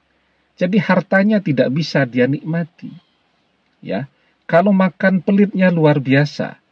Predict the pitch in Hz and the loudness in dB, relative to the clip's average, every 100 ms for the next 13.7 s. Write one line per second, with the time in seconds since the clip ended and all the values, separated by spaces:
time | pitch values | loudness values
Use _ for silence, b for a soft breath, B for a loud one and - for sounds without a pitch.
0 | _ 156 160 180 170 151 143 151 156 151 | _ -2 2 2 2 2 2 0 0 2
1 | 135 104 110 104 - _ _ _ _ _ | 0 0 -2 -4 -10 _ _ _ _ _
2 | _ - 160 151 160 165 175 160 156 185 | _ 0 2 4 4 2 0 0 0 -2
3 | 156 151 147 147 151 147 _ _ _ _ | -2 0 2 2 -2 -6 _ _ _ _
4 | _ 131 147 - 135 104 82 - _ _ | _ -2 -2 0 2 2 -2 -12 _ _
5 | - 113 113 143 135 87 82 - _ - | -2 0 0 0 0 -2 -6 -16 _ -6
6 | 127 120 135 131 123 117 107 120 143 143 | -4 -4 -4 -4 -4 -4 -4 -2 0 -2
7 | 98 - _ _ _ _ _ _ - 151 | -4 -14 _ _ _ _ _ _ -2 0
8 | 151 101 - _ _ _ _ _ _ _ | 0 -2 -10 _ _ _ _ _ _ _
9 | 110 - 147 135 104 - 104 - 101 95 | -6 -4 -2 -2 -2 -6 -10 -4 -4 -4
10 | - - - _ _ _ _ _ _ _ | -10 -20 -20 _ _ _ _ _ _ _
11 | - 113 98 101 127 - - - 190 202 | -8 -4 -4 -4 -4 -8 -8 -4 0 0
12 | - 202 127 151 - - 101 92 - - | -2 -4 -6 -8 -14 -6 -4 -4 -6 -8
13 | - 92 85 180 - 82 - | -6 -6 -6 -6 -8 -10 -12